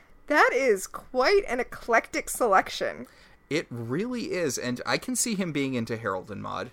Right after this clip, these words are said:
Speaker 2: not so much Commando.
Speaker 1: Yeah, Harold and Maude is a total Henry movie.
Speaker 2: He describes it as a great date movie,
Speaker 1: Nope.
Speaker 2: which it's definitely not.
Speaker 1: Not a good date movie.
Speaker 2: You know what would have been a good date movie for Violet?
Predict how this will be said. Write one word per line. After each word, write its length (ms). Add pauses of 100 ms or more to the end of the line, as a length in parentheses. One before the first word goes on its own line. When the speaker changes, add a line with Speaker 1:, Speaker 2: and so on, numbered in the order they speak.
(120)
Speaker 2:
not 360
so 100
much 260
Commando. 680
Speaker 1:
Yeah, 160
Harold 240
and 140
Maude 200
is 100
a 80
total 680
Henry 420
movie. 560 (800)
Speaker 2:
He 160
describes 520
it 80
as 180
a 60
great 400
date 200
movie, 340
Speaker 1:
Nope. 320
Speaker 2:
which 100
it's 240 (120)
definitely 680
not. 380
Speaker 1:
Not 320
a 40
good 200
date 260
movie. 600
Speaker 2:
You 100
know 80
what 160
would 140
have 40
been 120
a 40
good 160
date 240
movie 280
for 160
Violet? 400